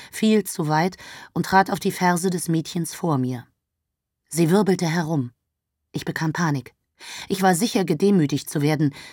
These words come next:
dass sie mich anschreien und vor den anderen niedermachen würde. Doch diese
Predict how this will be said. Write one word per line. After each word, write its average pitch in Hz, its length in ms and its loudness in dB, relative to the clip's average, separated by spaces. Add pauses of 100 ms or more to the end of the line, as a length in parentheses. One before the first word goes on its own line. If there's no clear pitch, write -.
dass 156 140 -4
sie 151 100 -2
mich 143 180 -4
anschreien 165 640 2
und 139 220 0
vor 160 180 -4
den 147 140 0
anderen 160 400 0
niedermachen 147 560 2
würde. 135 340 0 (1120)
Doch - 140 -6
diese 202 320 -2